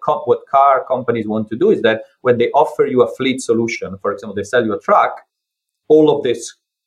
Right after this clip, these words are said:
come with it. So payment, when you're making a delivery, for example, your parking, your toll, your fuel or electrical charge will all be charged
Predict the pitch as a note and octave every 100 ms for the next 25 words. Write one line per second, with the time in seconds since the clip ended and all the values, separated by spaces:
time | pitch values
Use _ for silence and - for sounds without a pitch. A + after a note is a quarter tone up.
0 | _ - A2 F#2+ - - - A#2 - -
1 | _ _ _ - F3 F#3+ F#3+ D3 C#3+ C#3+
2 | - A#2+ B2 C3 F#3 E3 D3+ C#3+ B2+ A#2
3 | A2+ B2+ F3 C#3+ A2+ A#2 A2 - A2 G#2+
4 | G#2+ - - A2+ G#2 - D3+ D3 - D3
5 | C#3+ C#3+ A2+ F#2+ - - A#2 D3 C#3+ C#3+
6 | C#3 _ - G2+ F#2+ F#2 F2 - _ _
7 | _ - A#2+ B2+ C3 B2 A#2 G2+ G2 B2+
8 | - D3+ D3 - C#3+ C#3+ C#3 - _ C#3+
9 | C#3+ D3+ D#3+ D#3 C3+ - A2 G#2 G2+ -